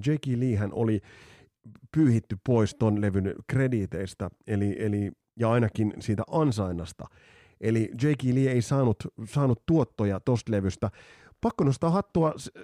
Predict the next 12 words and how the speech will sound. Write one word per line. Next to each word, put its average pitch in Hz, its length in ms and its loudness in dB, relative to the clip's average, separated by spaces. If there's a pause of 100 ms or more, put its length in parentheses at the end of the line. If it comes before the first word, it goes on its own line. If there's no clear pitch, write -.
siitä 165 240 2
huolimatta, 156 400 2
että 143 120 -4
sillä 160 220 2
aikaa, 131 280 2
kun 143 380 0 (440)
Osio 147 380 0
oli 127 280 2
vetämässä 131 420 0
a-, - 100 -6 (100)
appelsiinimehua 113 840 2
Bedford 117 400 0